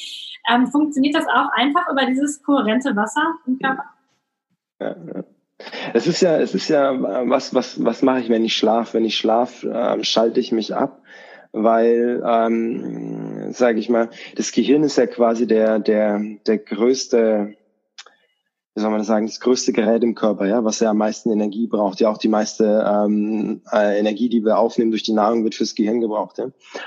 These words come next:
Speaker 2: Und wenn wir uns in den Ruhezustand brauchen, braucht das Gehirn eben weniger Saft und dann kann ich andere Körperprozesse machen, ne?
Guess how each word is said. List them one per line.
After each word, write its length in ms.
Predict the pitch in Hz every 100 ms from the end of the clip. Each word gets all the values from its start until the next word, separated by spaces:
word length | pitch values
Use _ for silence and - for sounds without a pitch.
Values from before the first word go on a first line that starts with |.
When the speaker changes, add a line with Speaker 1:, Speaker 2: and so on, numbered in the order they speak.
| -
Speaker 2:
Und 140 | 113 107
wenn 160 | 110
wir 80 | 113
uns 120 | 113
in 80 | 120
den 140 | 110
Ruhezustand 680 | 107 120 135 - 127 131 123
brauchen, 400 | 113 113 120 123
braucht 300 | 107 110 -
das 160 | 113 -
Gehirn 260 | 113 123
eben 260 | 117 113 107
weniger 340 | 117 127 131
Saft 320 | 120 131 -
und 100 | 120
dann 200 | 110 113
kann 180 | 107 117
ich 160 | 117 -
andere 340 | 120 127 123
Körperprozesse 800 | 123 117 113 117 113 - 107 107
machen, 300 | 104 - 98
ne? 120 | 139